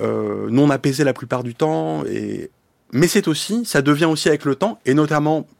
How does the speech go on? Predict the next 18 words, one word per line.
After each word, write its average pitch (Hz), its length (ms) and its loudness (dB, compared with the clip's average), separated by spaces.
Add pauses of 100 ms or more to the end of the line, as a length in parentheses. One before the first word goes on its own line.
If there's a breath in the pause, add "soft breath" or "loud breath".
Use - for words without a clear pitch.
justement, 135 420 -4
avant 131 280 0
l'intégration 139 580 -4
définitive 131 480 -8
et 110 40 -14
finale 123 320 -8
des 120 100 -8
mânes, 156 260 -4 (500 loud breath)
euh, 104 180 -4 (480)
au - 80 -10
moment 117 240 -2
des 117 120 -2
Tang, 170 240 -4 (180 loud breath)
ça - 160 0
devient 135 160 2
aussi 175 220 2
une 143 80 4
zone, 180 340 2